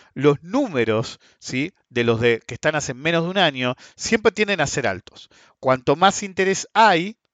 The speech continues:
más alto será. Por ejemplo, en junio del dos mil diecisiete, veintitrés por ciento. Eh, eh, dos mil diecinueve, veinticinco, voy a decir el año nada más. Dos mil veinte, <clears throat> veinticuatro en un, en una de las ocasiones, en la otra no. Em,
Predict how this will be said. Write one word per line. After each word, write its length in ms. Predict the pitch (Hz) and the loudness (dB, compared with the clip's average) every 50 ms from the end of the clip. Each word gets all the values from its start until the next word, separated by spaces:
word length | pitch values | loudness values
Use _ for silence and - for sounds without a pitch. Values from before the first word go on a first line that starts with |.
| _ _ _ _ | _ _ _ _
más 280 | 147 147 147 143 - | 0 0 0 2 2
alto 240 | 147 139 135 - 127 | 0 -2 0 -4 -6
será. 340 | - - 117 98 85 - - _ - - - _ _ | -6 -6 -8 -10 -10 -12 -14 _ -20 -20 -20 _ _
Por 140 | - 120 123 | -2 -2 -2
ejemplo, 380 | 117 123 117 107 - 104 95 - | -2 -4 -6 -8 -8 -10 -10 -10
en 100 | 127 120 | -10 -12
junio 240 | - - 160 165 165 | -8 -6 -6 -4 -2
del 80 | 165 160 | 0 0
dos 100 | 165 156 | 0 -2
mil 120 | 170 165 | -4 -10
diecisiete, 560 | 160 175 185 - - 180 - 220 214 - 185 | -8 -8 -8 -8 -8 -4 -4 -4 -2 -2 -2
veintitrés 420 | 147 131 127 123 127 - 131 120 - | -2 -2 -4 -6 -4 -2 -2 -2 -2
por 160 | - 117 - | -4 -12 -14
ciento. 340 | - - 95 - _ - _ _ _ _ _ _ _ _ _ _ _ _ | -14 -18 -18 -20 _ -20 _ _ _ _ _ _ _ _ _ _ _ _
Eh, 200 | _ 123 117 117 117 | _ -4 -4 -4 -4
eh, 320 | - - 113 113 110 107 107 | -6 -8 -6 -4 -4 -4 -2
dos 120 | 123 131 147 | -2 -4 -4
mil 100 | 190 185 | -2 -4
diecinueve, 520 | 202 185 165 180 185 214 220 214 208 202 | -4 -4 -4 -6 -4 -2 0 0 0 -2
veinticinco, 640 | 143 127 127 123 123 127 113 - 120 104 101 123 | -2 -4 -4 -4 -4 -10 -12 -12 -12 -10 -10 -10
voy 60 | 113 127 | -10 -8
a 20 | |
decir 160 | 127 - 127 | -10 -10 -12
el 60 | 117 | -12
año 160 | 113 110 107 104 | -12 -12 -14 -16
nada 180 | 107 107 110 | -16 -18 -20
más. 220 | 120 117 - - _ - - - _ _ _ | -20 -20 -20 -20 _ -20 -20 -20 _ _ _
Dos 220 | 123 127 135 156 | 0 0 0 0
mil 220 | 160 190 202 196 | 0 -2 -2 0
veinte, 580 | 190 208 220 226 226 220 - 226 220 220 220 _ _ _ _ - | 2 2 2 0 -2 -2 2 4 4 4 2 _ _ _ _ -20
<clears throat> 800 | - - _ _ - 107 101 - 110 92 _ _ _ _ _ _ | -20 -20 _ _ -18 -18 -18 -18 -20 -20 _ _ _ _ _ _
veinticuatro 720 | 123 123 135 127 123 - 139 - - 170 170 165 - 165 | -2 -2 -2 -2 -2 -10 -12 2 6 6 6 6 4 0
en 240 | 156 123 117 117 113 | -2 -2 -6 -10 -12
un, 100 | 117 117 | -12 -16
en 200 | 110 110 110 113 | -10 -10 -10 -10
una 120 | 127 127 117 | -8 -8 -6
de 60 | 113 | -8
las 120 | 107 - | -8 -8
ocasiones, 420 | 107 104 101 - 101 101 101 - - | -12 -12 -12 -14 -18 -20 -20 -18 -16
en 80 | 117 107 | -12 -10
la 80 | 107 | -10
otra 180 | 110 - 110 101 | -8 -8 -10 -12
no. 160 | 101 107 _ _ - _ _ _ - _ _ _ _ | -12 -14 _ _ -20 _ _ _ -20 _ _ _ _
Em, 760 | 123 120 120 117 117 113 110 107 107 107 104 101 101 101 | 0 2 2 4 2 0 -2 -6 -12 -20 -20 -20 -20 -20